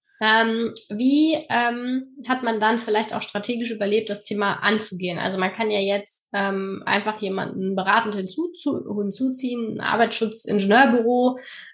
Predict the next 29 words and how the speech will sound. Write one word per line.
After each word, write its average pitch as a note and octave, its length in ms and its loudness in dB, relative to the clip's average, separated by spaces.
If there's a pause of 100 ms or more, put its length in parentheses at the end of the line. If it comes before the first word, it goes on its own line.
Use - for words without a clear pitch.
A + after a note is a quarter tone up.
ähm, G#3+ 420 4
oder G3+ 180 4
andere A3+ 280 4
Institutionen, G#3 680 -2
die G3+ 80 0
das G3 160 2
Thema G3+ 260 2
dann, F#3 400 4 (220)
ähm, F#3 400 0
ja F#3 140 4
übernehmen A#3+ 520 4
und G3 320 -4 (520)
einfach G#3 300 0
umsetzen. C4 720 6
Oder G3+ 320 4
ist - 120 -4
man G3+ 100 2
auch F#3 100 2
hergegangen G3+ 480 0
und G3+ 60 -4
hat G3+ 200 -4
eben G3 240 -2
über F#3+ 140 0
eine F#3+ 140 2
starke F#3+ 320 2
Mitarbeiterbeteiligung G3+ 1200 0
und F#3 100 -2
auch F3+ 140 -2
Betriebsratbeteiligung G3 1160 -2